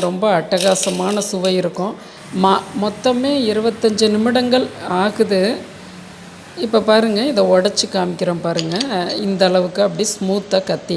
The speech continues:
இறங்குது பாருங்க. காலையில செய்து வச்சிட்டிங்கன்னா மாலை நேரம் வரையிலுமே உங்களுக்கு ஒரு பிசுபிசுப்பெல்லாம் தட்டாது. டேஸ்ட்டு அதே போல அருமையாவே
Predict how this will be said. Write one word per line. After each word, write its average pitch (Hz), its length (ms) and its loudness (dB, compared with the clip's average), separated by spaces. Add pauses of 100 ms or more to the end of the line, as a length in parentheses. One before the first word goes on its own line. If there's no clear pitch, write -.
இறங்குது 160 340 -2 (100)
பாருங்க. 156 240 -4 (720)
காலையில 269 380 6 (120)
செய்து 247 240 2
வச்சிட்டிங்கன்னா 220 520 -2 (140)
மாலை 208 320 4 (140)
நேரம் 196 300 4
வரையிலுமே 196 500 0
உங்களுக்கு 190 340 -2
ஒரு 170 160 -2
பிசுபிசுப்பெல்லாம் 190 840 0
தட்டாது. 170 400 0 (680)
டேஸ்ட்டு 233 420 6 (220)
அதே 185 180 0 (160)
போல 180 240 2 (120)
அருமையாவே 175 600 0